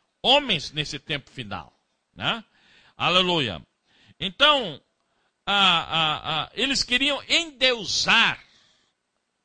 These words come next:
é, Daniel. Esse é o mesmo espírito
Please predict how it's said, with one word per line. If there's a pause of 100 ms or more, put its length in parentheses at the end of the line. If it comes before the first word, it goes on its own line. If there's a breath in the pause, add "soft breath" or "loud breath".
(140)
é,
Daniel. (640)
Esse
é
o
mesmo
espírito